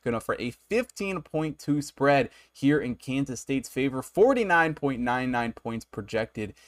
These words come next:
here for this one, um, which is decently in line with where we got the current odds at, have moved quite a bit in Kansas State's favor. Currently, we sit at minus eleven. Did see minus twelve there for a bit,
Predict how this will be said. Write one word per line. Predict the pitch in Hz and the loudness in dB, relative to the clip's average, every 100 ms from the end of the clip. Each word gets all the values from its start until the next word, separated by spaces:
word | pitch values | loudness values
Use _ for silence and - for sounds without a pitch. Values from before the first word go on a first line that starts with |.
| _ | _
here | - 135 143 | -4 0 0
for | 143 110 95 | 0 -4 2
this | 143 143 | 0 2
one, | 143 143 131 _ _ _ _ _ _ _ - | 2 2 2 _ _ _ _ _ _ _ -4
um, | 123 117 113 123 | 2 4 2 4
which | 214 220 | 2 2
is | - 233 - - - - | -4 -6 -6 -20 -20 -10
decently | - 415 320 233 208 | -2 0 0 0 2
in | 196 | 4
line | 170 175 185 | 6 6 4
with | 151 | 0
where | 139 160 | 4 4
we | 156 | 4
got | 151 143 | 4 2
the | |
current | 139 147 135 | 0 0 4
odds | 139 147 135 | 6 6 4
at, | 139 139 | 4 4
have | 143 127 - | 4 0 0
moved | 139 180 220 - | 2 2 2 0
quite | - 180 | 2 4
a | 180 | 4
bit | 147 147 | 2 0
in | 143 | 0
Kansas | 147 147 139 | -2 -2 -4
State's | - 139 | -2 -2
favor. | - 139 135 | 2 2 2
Currently, | - 202 240 | 0 0 0
we | 214 190 | -2 0
sit | 185 | 0
at | 147 | 2
minus | 147 156 165 | 2 2 0
eleven. | 131 135 156 160 | 2 6 6 4
Did | 151 196 | -2 -4
see | - | -2
minus | 294 226 214 - | 2 2 0 -4
twelve | - 185 180 180 160 | 0 6 6 6 4
there | 170 | 2
for | - 147 | 4 2
a | 131 | 2
bit, | 160 165 156 | 6 6 6